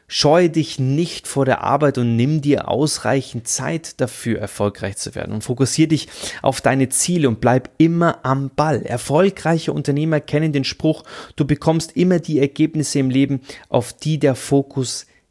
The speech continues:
gerichtet wird. Daher sollte man den Fokus auch auf lediglich eine wirkliche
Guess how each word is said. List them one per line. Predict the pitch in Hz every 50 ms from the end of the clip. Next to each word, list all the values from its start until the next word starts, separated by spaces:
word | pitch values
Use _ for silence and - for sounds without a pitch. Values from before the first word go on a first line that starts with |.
| _ _
gerichtet | - - 135 120 123 147 147 - - - - - - -
wird. | - - - - - _ _ _ _ _ - - - -
Daher | 113 120 127 127
sollte | - - 139 151 165 - 165
man | 151 131 131 135
den | 131 117
Fokus | - - - - 156 165 170 165 - 156 143 - -
auch | - - 135 143 - - - -
auf | - - 127 - - - - - - - - -
lediglich | - 110 107 127 156 156 165 156 - 139 131 123 - - _
eine | - 107 117 143 156 165 170 165 160 156 156 147 - - - _ _
wirkliche | - 117 117 120 135 147 160 160 156 160 - 143 131 - - 143 139 135